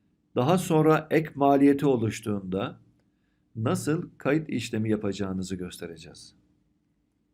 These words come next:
Öncelikli olarak sisteme login oluyoruz. Arkasından gider ekle.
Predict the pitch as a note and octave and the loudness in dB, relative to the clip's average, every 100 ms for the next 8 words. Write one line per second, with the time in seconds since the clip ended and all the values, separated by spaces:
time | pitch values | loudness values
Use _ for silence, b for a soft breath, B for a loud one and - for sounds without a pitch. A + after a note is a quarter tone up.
0 | _ _ _ _ _ _ - C3 D#3 E3+ | _ _ _ _ _ _ -2 0 2 0
1 | F3 F3 E3+ B2+ E3 - _ _ _ - | 0 2 2 4 0 -4 _ _ _ -6
2 | D#3 D#3 A#2+ B2 E3 - _ _ A#2+ B2+ | -4 -4 -4 -4 -4 -8 _ _ -4 -2
3 | C3+ A2+ G2 F2+ F#2 C#3+ - _ _ _ | 0 -2 -4 -4 -6 -8 -12 _ _ _
4 | _ _ _ _ B2+ C#3 B2+ A#2 G2+ G2+ | _ _ _ _ -2 0 -2 -2 -4 -4
5 | D#3 - _ _ _ _ _ _ - A#2+ | -6 -14 _ _ _ _ _ _ -6 0
6 | B2 G#2 A#2 A2 | 2 2 -2 -8